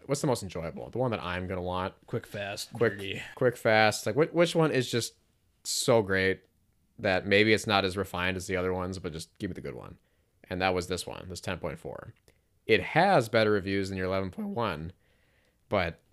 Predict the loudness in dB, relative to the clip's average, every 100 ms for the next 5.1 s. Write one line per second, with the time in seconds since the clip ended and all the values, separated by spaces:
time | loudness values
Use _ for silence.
0 | _ _ _ _ _ -8 -6 -4 -4 -2
1 | -2 -4 -6 -6 -6 -6 -10 -14 -12 -8
2 | -6 -8 -10 -10 -8 -6 -6 -4 0 2
3 | 2 4 4 4 -2 -10 -8 -10 -12 _
4 | _ _ _ _ _ -10 -4 0 0 -2
5 | -6